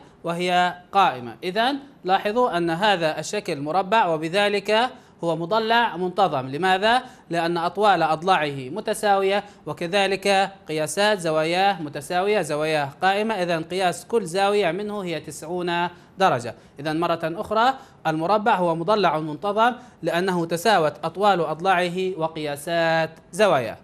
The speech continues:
أيضًا أحبائي الطلاب تأملوا هذا الشكل. هل هذا الشكل أحبائي الطلاب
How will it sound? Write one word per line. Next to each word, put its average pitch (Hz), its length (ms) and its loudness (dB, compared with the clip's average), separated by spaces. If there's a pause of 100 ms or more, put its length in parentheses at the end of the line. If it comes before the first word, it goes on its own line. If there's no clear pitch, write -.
(400)
أيضًا 202 360 0
أحبائي 160 520 -4
الطلاب 226 500 0
تأملوا 180 540 -4
هذا 190 520 0
الشكل. 180 420 -4 (560)
هل 214 180 0
هذا 214 220 2
الشكل 185 380 -6
أحبائي 165 460 -4
الطلاب 190 460 0